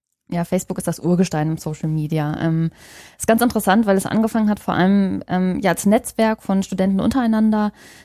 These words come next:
Ähm, also vor allem dieses auch mit Freunden in Kontakt bleiben. Ich glaub, das war anfangs sehr stark,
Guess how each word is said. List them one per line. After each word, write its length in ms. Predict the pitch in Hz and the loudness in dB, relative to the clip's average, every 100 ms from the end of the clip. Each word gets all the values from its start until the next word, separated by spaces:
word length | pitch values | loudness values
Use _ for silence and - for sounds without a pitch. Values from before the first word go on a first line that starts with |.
| - | 0
Ähm, 140 | 202 | 2
also 160 | 170 180 | 2 0
vor 180 | - 123 | -4 0
allem 320 | 180 202 196 | 2 4 2
dieses 360 | 190 180 - | 0 -4 -4
auch 60 | 185 | -2
mit 120 | 202 | -2
Freunden 320 | - - 208 | 0 0 2
in 100 | 220 | 2
Kontakt 340 | 196 202 - - | -2 -4 -4 -2
bleiben. 180 | 190 185 | -2 -2
Ich 80 | |
glaub, 120 | - - | -4 -6
das 200 | 196 - | -4 -4
war 160 | 175 | -2
anfangs 560 | - 262 - 214 214 - | 0 0 2 0 0 2
sehr 180 | 220 254 | 0 0
stark, 420 | - 226 226 | 0 0 -2